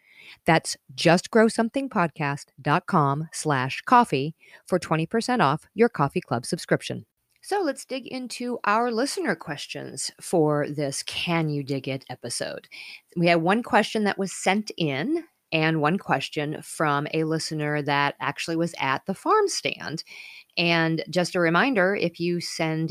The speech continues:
in a question, or I guess if you come see me in person and ask the question and I have a way to get a hold of you, I will enter you into a drawing for a free Clyde's Garden Planner. So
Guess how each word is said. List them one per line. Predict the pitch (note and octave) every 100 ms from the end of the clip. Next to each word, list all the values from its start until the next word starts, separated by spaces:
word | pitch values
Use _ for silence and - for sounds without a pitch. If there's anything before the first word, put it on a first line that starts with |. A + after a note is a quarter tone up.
| D#3
in | D3+ E3+ F3+ F3 -
a | D#3
question, | - - C3+ - - B2+ E3 A#3+
or | - D3+ D#3 D#3+ -
I | E4+
guess | A4 E4+
if | -
you | G3
come | F#3 E3
see | - D3+
me | D3
in | C#3
person | C3+ D3 E3+ F3+
and | D#3
ask | C3+ -
the | -
question | - A#2+ - D#3
and | E3+ C#3
I |
have | C3 D3 C#3
a |
way | C3+ C3+
to |
get | C3 -
a |
hold | C3 C#4+
of | G#3
you, | C#3 G#3+ B3 - - - -
I | - D#3 D3+ F3+ G3 -
will | D#3 D#3+ D#3 D3+ D#3 -
enter | D3+ - F3 E3+
you | D3+ D3+ D3+
into | C3+ C#3 C#3
a | C3+
drawing | C3 C3 B2+ C3+ G3
for | F#3 - C3+ B2+ C#3 -
a | C#3 C3+
free | - - C3+ B2 C3 C#3+ -
Clyde's | - C3 C3 B2+ D3+
Garden | - G3+ F4+ E4
Planner. | - A2 F#2 E2+ -
So | - A#2 B2